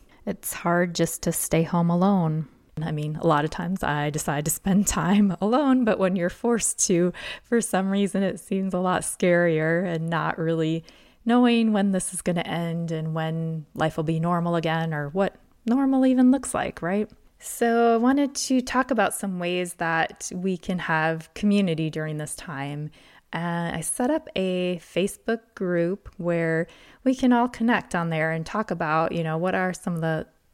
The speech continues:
ways that we're having a difficult time and what are some of the things that we're doing? You know, are there any good books that you're reading?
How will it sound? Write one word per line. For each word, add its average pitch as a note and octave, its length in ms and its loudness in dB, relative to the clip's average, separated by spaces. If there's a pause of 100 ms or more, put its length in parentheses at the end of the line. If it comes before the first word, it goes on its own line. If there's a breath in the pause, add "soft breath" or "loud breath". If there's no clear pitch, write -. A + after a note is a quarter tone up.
(100)
ways E3 320 0
that - 140 -2
we're D#3+ 100 -2
having D#3+ 380 -2
a D#3+ 60 -2
difficult - 440 -6
time D3+ 520 -8
and D3 200 -8 (460 loud breath)
what G3 260 2
are G3 120 2
some G#3+ 180 -2
of G3 80 0
the F#3 80 4
things F3+ 300 -2
that E3+ 140 2
we're F3 140 2
doing? D#3 600 -2
You D#3+ 100 -4
know, D3+ 240 -4
are D3+ 160 -2
there D#3 100 -4
any - 220 -6
good D#3 260 -10
books A#3 280 2
that G#3 180 0
you're G#3 180 4
reading? G3 640 2